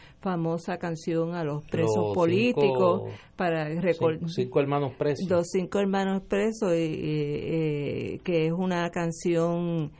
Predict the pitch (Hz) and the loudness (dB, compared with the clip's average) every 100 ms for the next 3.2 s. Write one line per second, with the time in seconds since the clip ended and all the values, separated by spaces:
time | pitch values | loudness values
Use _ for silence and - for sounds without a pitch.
0 | - - - 190 196 190 208 190 208 208 | -20 -20 -4 0 0 2 -2 0 -2 0
1 | 202 190 202 196 196 185 202 233 - 170 | 0 0 0 0 -2 -4 -4 -6 -2 -2
2 | 156 156 151 160 160 196 196 180 160 143 | 0 -2 -4 -6 -6 -4 -2 -2 -4 -6
3 | - | -8